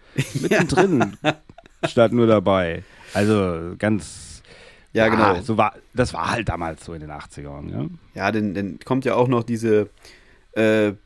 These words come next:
Speaker 1: wa-, was ist denn, die, die südafrikanische Polizei? <laughs>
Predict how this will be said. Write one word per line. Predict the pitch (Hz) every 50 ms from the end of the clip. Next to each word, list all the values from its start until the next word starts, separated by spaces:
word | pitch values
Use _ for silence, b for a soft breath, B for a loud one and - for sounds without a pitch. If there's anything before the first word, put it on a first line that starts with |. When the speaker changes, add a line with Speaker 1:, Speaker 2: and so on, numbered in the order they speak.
| - - - _ _
Speaker 1:
wa-, | - 104 98 - - - -
was | 113 117 117
ist | 120 123 117 -
denn, | 104 95 95
die, | 98 95
die | 107 110 107 104
südafrikanische | 104 131 - - - 131 - - 143 - - 143 147 151 139 131 - 135 117
Polizei? | - - 139 131 127 - - 123 123 160 220 -
<laughs> | -